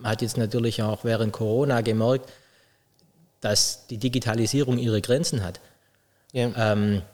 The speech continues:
Speaker 1: aber
Speaker 2: Ja.
Speaker 1: trotzdem ist das für mich so eine, so eine interne Frage, ob das eigentlich, äh, was wir hier machen, so sinnvoll ist.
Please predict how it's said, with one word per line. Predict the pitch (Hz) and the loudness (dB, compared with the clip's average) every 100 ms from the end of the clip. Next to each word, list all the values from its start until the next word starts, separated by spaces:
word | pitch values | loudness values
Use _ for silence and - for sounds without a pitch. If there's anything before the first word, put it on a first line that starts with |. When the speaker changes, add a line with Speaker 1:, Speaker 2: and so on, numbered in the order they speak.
| _ | _
Speaker 1:
aber | 113 98 | -4 -2
Speaker 2:
Ja. | 135 | 0
Speaker 1:
trotzdem | 127 - 180 139 | 0 2 0 2
ist | 117 | 0
das | 113 - | 0 0
für | 113 | 0
mich | 117 - | 0 0
so | 117 | 0
eine, | 104 104 101 | 2 2 2
so | 110 | 2
eine | 104 104 | 0 0
interne | 117 107 110 107 104 | 0 -2 0 0 0
Frage, | - 95 104 101 | -2 -2 -2 -2
ob | - | -2
das | 98 98 | -2 0
eigentlich, | 98 95 95 90 - 104 | 0 0 -2 -4 -6 -6
äh, | 101 98 | -4 -2
was | 92 - | -2 0
wir | 110 | 0
hier | 101 92 | 0 0
machen, | 107 123 131 110 - - _ _ _ _ | -2 0 -2 -4 -6 -20 _ _ _ _
so | - 107 | -8 -2
sinnvoll | - 151 - 147 | 0 0 0 0
ist. | 98 - | 0 -6